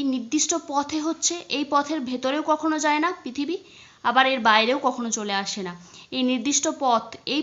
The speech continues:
পথটাকে বলা হচ্ছে কক্ষপথ। ওকে, তাহলে যদি বলা হয় কক্ষপথ কি, তখন আমরা কি লিখব? মানে যেটা বললাম, যে নির্দিষ্ট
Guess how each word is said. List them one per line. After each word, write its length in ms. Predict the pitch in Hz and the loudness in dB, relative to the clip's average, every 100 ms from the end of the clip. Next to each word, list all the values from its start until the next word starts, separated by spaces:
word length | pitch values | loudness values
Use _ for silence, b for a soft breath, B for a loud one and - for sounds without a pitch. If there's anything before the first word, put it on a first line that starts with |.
| 302 | 0
পথটাকে 440 | 247 247 302 302 311 | 2 2 -2 -2 0
বলা 160 | 294 285 269 | 4 4 2
হচ্ছে 220 | 269 - 320 | -2 -2 0
কক্ষপথ। 1040 | 247 233 - 302 440 - _ _ - 185 175 - - _ _ - - | -2 -2 -4 -4 -4 -10 _ _ -10 -10 -10 -16 -20 _ _ -14 -8
ওকে, 200 | 269 285 196 - B B | -4 0 -2 -4 B B
তাহলে 180 | - 302 269 | -2 0 4
যদি 160 | 269 262 302 | 4 4 4
বলা 160 | 311 302 | 4 4
হয় 160 | 302 330 311 | 2 0 0
কক্ষপথ 640 | 269 - 320 330 320 320 320 - | -2 0 -2 2 4 4 0 -6
কি, 140 | 285 233 254 - B B 269 | -2 -2 -4 -10 B B 0
তখন 220 | 262 320 311 | 2 6 6
আমরা 160 | 311 311 311 | 6 2 0
কি 80 | 277 | 0
লিখব? 200 | 294 269 320 349 - _ _ _ _ _ _ | 0 -2 -4 -6 -12 _ _ _ _ _ _
মানে 120 | 277 294 247 | -4 0 0
যেটা 180 | 262 294 254 | 2 2 2
বললাম, 260 | 240 269 427 B B B B - 202 | 2 0 -2 B B B B -8 0
যে 140 | 254 294 320 285 | 4 4 6 4
নির্দিষ্ট 440 | 240 220 285 - | 2 0 -2 0